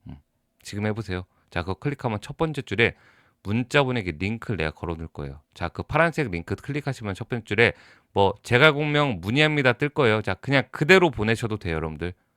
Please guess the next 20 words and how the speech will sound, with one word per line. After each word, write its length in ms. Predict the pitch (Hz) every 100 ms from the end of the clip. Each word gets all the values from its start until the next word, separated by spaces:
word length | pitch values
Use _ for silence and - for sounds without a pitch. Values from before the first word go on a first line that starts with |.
| _ -
어. 220 | 73 73 _ _ _
자, 120 | -
여러분들, 340 | 110 120 120 - _ - _ -
제가 500 | 135 139 151 143 135
지금 300 | - 110 113
해드릴 360 | 151 160 165 147
수 120 | -
있는 280 | 127 117 85
모든 440 | 104 139 151 160 131
방안은 460 | 92 95 98 101
다 140 | 87 78
말씀드린 600 | 76 82 98 90 - 104
것 100 | 101
같고요. 480 | 82 - 87 90 80 _ _ -
자, 260 | 87 78 - _ _ _
정리해드릴게요, 880 | - 92 101 110 107 98 - 80 80 _ -
여러분들. 380 | 82 76 76 73 _ _ _ _ _
물려 280 | 95 110 131
계신 280 | 127 110 101
분들, 320 | 82 90